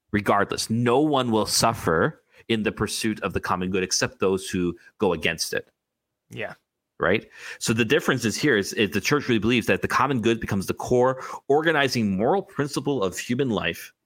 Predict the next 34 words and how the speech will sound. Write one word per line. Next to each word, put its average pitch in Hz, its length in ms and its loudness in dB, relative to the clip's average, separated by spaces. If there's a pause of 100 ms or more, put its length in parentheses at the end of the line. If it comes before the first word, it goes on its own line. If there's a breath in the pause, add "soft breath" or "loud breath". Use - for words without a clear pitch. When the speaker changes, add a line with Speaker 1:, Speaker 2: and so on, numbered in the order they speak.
(640)
Speaker 1:
This 123 240 0
is 160 140 2
something 127 260 2
that 104 160 2
benefits 104 480 0 (140)
literally 117 800 2 (160)
everyone. 87 600 -2 (2500)
And 101 100 4
that's - 180 0
different, - 500 -2
I - 80 0
think. - 360 -6 (160)
Am 95 80 2
I 85 60 4
wrong? 110 280 2 (800 loud breath)
Speaker 2:
No, 240 140 0
I 196 80 -4
don't 233 100 -2
think 392 140 -4
it's 151 140 -4
wrong. 110 260 -2 (300 loud breath)
Uh, 151 160 -2
and 156 120 -2
I 147 60 0
think 165 160 -4
this 151 140 -2
is - 80 -4
why 135 120 0
this 117 200 -6 (180)
distinction 123 460 -6
is 101 120 -8
important, 104 440 -10
because 113 260 -4
sometimes 135 540 -2